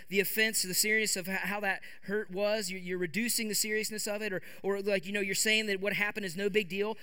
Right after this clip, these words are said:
No, no, it, it's a big deal. It, it, it continues to be a big deal. It, it, it really is a big deal. And, and it's a hu-, God knows it's a big deal too.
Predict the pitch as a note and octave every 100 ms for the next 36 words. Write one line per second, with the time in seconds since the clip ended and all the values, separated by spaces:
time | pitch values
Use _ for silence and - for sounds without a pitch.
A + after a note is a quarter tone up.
0 | - G#3+ B3 G#3+ A3+ - - - G#3 A#3+
1 | A#3 A#3+ A#3+ A3 A3 A#3+ A#3+ C3 - -
2 | - - - - - - - G#3+ B3 A#3+
3 | A3+ A3 A3+ A#3 C4 B3+ G#3+ A#3 G#3 G#3
4 | G3+ G#3+ F#3 G#3 A3 G3 G#3 A#3 A#3+ A3
5 | G#3+ F3 A3+ E3+ - G3+ F#3 G#3 G3 F#3+
6 | A3+ F#3+ A#3+ B3+ A3+ B3+ G#3+ G#3 F3+ G3
7 | F#3+ F#3+ - G3+